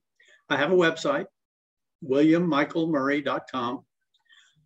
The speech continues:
Um, should be easy to find. Um, and it kind of updates. And as I say, I've, I've, especially for covid, I knew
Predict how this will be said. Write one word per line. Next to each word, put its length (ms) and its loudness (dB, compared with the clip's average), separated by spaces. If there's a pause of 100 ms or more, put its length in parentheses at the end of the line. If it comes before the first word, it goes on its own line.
(140)
Um, 500 0
should 200 4
be 160 4
easy 260 0
to 80 -2
find. 340 -4 (380)
Um, 600 2 (760)
and 880 8 (1040)
it 220 -6
kind 260 4
of 140 4
updates. 640 4
And 140 4
as 160 2
I 60 2
say, 340 -2
I've, 120 2 (220)
I've, 400 -4 (880)
especially 520 6
for 240 -2
covid, 480 4 (180)
I 60 -6
knew 180 6